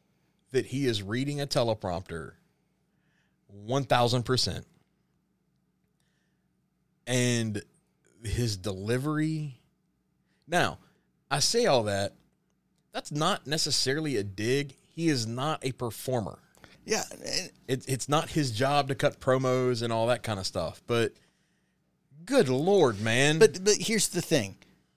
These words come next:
Speaker 2: You know the announcement that you're gonna make.
Speaker 1: Mm-hmm.
Speaker 2: You know that you are not great on camera.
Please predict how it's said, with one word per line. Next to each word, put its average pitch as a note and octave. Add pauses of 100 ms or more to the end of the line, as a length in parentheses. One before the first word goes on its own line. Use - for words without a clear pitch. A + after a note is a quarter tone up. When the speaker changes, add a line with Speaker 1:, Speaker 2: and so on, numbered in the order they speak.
(640)
Speaker 2:
You G3+
know G#3+
the F#3+
announcement C#3+
that -
you're B2+
gonna A#2
make. G2 (140)
Speaker 1:
Mm-hmm. B2 (1900)
Speaker 2:
You D3+
know F3+
that D3+
you D#3
are B2+
not A#2
great A#2
on A2
camera. -